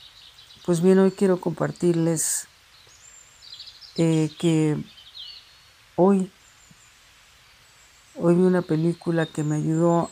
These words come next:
a reflexionar sobre estos versículos que acabo de mencionar.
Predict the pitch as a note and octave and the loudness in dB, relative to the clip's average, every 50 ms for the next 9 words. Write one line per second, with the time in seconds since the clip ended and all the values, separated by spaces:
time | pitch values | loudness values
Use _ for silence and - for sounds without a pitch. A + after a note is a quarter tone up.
0 | - - E3 D#3 D#3 D#3+ D3 - D#3+ D3+ - - D#3+ D#3 D#3 D#3 D#3+ D#3+ D#3 - | -6 -6 -4 -4 -4 -4 -6 -6 -6 -8 -6 -6 -4 -2 -2 0 0 -2 -2 -4
1 | F#3+ F3+ D#3 D3+ D3+ D3+ D#3 D#3 D#3 - - - - E3 D#3 D#3+ D#3+ D3 - - | -4 -4 -2 0 0 0 -2 -2 -4 -6 -6 -6 -6 -4 -4 -4 -4 -4 -4 -6
2 | - D#3+ - - E3 - D#3 D3 - - _ _ - - - - - - D#3+ C#3 | -6 -8 -8 -8 -6 -6 -6 -8 -10 -14 _ _ -20 -20 -20 -18 -8 -6 -6 -6
3 | - - D3+ D3 D3 D3+ D3 D3 C#3+ C3+ C3+ - - C#3+ C3+ C#3 C#3 C3+ | -4 -4 -2 -2 -2 -2 -2 -4 -4 -4 -6 -6 -6 -4 -4 -4 -4 -4